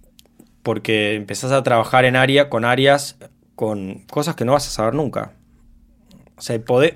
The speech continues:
yo creo que siempre tenés que tratar de aprender para, para poder aportar algo bueno, para poder, como si uno ve todo el, todo el negocio, toda la empresa,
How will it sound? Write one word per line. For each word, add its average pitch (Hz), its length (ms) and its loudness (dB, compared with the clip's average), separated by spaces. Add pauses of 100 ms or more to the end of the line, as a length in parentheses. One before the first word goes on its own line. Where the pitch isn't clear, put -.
yo 143 120 0
creo 170 160 4
que 147 60 -2
siempre 160 280 -2
tenés 135 220 -4
que 135 80 -6
tratar 127 260 -2
de 135 80 4
aprender 131 680 0 (720)
para, 107 560 2 (1500)
para 104 220 0
poder 120 240 6
aportar 113 600 2
algo 110 280 0
bueno, 180 520 6
para 110 280 0
poder, 120 580 0
como 104 220 -12
si - 160 -8
uno 127 260 0
ve 131 240 2
todo 127 300 2
el, 113 260 -2 (320)
todo 127 200 0
el 123 100 -2
negocio, 127 680 2
toda 123 220 -2
la 123 60 0
empresa, 143 720 2